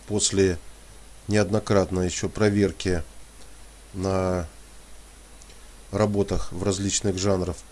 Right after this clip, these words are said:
добавлена в цифровую художественную студию.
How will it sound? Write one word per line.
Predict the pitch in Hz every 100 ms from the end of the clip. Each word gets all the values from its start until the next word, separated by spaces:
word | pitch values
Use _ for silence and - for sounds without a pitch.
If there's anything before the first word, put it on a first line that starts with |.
| - - - - -
добавлена | - 117 104 104 92 90 90 85 85 80 - -
в | -
цифровую | 104 - 107 101 92
художественную | - 101 98 - 120 139
студию. | 139 - 175 151 139